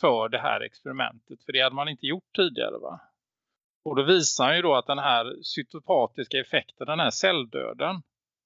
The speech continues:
den uppstår även när man inte har tillsatt det som man tror innehåller virus då. Och då har man ju, då har man ju uteslutit att den effekten uppstår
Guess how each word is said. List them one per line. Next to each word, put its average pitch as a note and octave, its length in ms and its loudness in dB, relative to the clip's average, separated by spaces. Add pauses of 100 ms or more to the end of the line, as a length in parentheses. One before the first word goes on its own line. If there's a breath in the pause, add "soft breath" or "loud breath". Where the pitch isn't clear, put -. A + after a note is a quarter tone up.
(380)
den B2 640 2
uppstår C#3+ 920 -4 (500)
även D3 720 0 (420)
när C3+ 340 2
man A#2+ 260 -6
inte C#3 500 -6
har D#3 280 4
tillsatt C#3+ 580 -2 (1200)
det B2+ 260 4
som B2+ 160 -6
man A#2+ 160 0
tror B2+ 280 -2
innehåller A2+ 380 0
virus C3+ 460 0
då. - 280 -2 (1200)
Och C#3 120 2
då C#3 140 6
har C#3+ 120 6
man D#3+ 220 4
ju, E3+ 200 2 (180)
då C#3+ 260 0
har D3 120 2
man D#3 180 0
ju E3 60 0
uteslutit C#3 800 -4
att C#3 280 0 (100)
den B2 240 2
effekten B2+ 580 -6
uppstår D3 800 -2